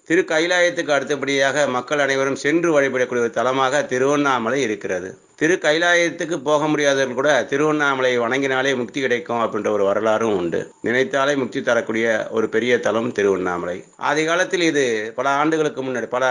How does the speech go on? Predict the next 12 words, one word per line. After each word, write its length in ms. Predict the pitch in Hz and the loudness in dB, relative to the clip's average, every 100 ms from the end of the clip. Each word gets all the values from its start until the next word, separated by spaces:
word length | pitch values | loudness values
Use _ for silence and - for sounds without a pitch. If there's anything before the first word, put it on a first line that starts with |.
| 120 104 101 101 - | 2 0 -6 -12 -10
யுகங்களுக்கு 500 | 139 160 175 156 139 | -2 0 0 0 0
முன்பாக 380 | 139 143 135 151 | 0 2 2 2
முதல் 240 | 139 147 | 0 0
யுகத்திலேயே 760 | 147 135 120 123 143 147 - - | 0 0 -2 -2 0 -2 -4 -8
நெருப்பு 400 | 131 151 170 165 | -4 0 0 0
மலையாகவும், 680 | 143 135 135 123 143 147 135 | 2 2 4 2 0 0 0
பிறகு 300 | 135 139 131 | 0 0 2
அது 220 | 131 120 | 0 0
குளிர்ந்து, 580 | 123 143 143 147 120 117 | 0 2 2 4 2 0
பிறகு 260 | 143 151 147 | 0 2 2
அது 180 | 135 135 | 0 0
குளிர்ந்து 520 | 151 170 170 170 | 0 2 0 0